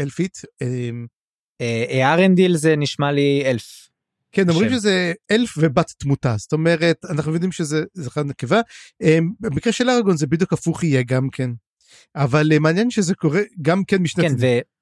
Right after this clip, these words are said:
Speaker 2: וברן ולותיאן זה גם הפוך.
Speaker 1: כן, זה מה שאמרתי, ברן ו-, כן, בדיוק, ברן ולותיאן מאוד מוזכרים את זה.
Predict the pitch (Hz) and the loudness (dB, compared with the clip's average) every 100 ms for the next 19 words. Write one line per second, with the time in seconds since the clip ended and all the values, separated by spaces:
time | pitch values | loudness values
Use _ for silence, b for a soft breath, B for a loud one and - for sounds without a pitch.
0 | - 156 180 165 156 190 165 127 113 117 | -2 2 4 4 2 2 0 -4 -4 -4
1 | 135 165 - 101 - - _ _ _ _ | -2 -4 -6 -12 -12 -20 _ _ _ _
2 | _ _ _ - 240 180 170 208 220 156 | _ _ _ -2 0 2 2 0 0 0
3 | 170 175 185 - 226 143 180 156 143 233 | 0 0 -2 -2 -2 -2 -2 0 0 0
4 | 190 202 202 165 170 160 - 131 123 117 | 0 0 0 0 -2 -4 -6 -6 -8 -8
5 | 123 | -8